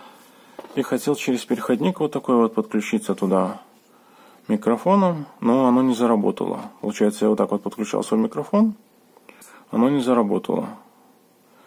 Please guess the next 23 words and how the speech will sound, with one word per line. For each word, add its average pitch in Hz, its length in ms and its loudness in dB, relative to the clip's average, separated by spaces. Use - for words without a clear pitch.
Оказывается, 131 720 -2
что 117 200 -2
нужен 113 460 0
специальный 104 680 0
джек. 190 360 -2
У 110 80 -6
всех 110 220 -2
динамических 113 680 0
микрофонов 107 540 0
вот 104 100 0
такой 175 280 0
вот 185 200 0
джек. 156 320 -4
И, 131 60 -6
собственно, 123 380 -4
таким 127 240 -2
вот 127 140 -2
образом 110 400 2
работает. 98 480 0
Я 95 80 0
хотел 120 320 -2
подключиться 123 640 -4
сюда, 196 380 0